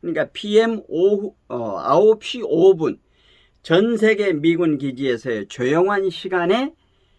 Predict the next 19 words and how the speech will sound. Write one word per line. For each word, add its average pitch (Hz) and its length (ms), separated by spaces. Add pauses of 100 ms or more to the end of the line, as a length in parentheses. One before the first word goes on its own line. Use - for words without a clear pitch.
(220)
아, 180 460
시작을 170 500
알리는 135 600 (640)
템스 175 640
연결 139 360
나팔이라고 117 720
직후에 190 420
일어났다. 120 600 (720)
예, 107 120
오늘 185 440
밤은 214 480
세계가 208 640
잠잠해질 123 1200
것 214 240
같습니다. 107 640 (640)
해군 175 460
부사령관 139 1300
존 180 440
지 226 320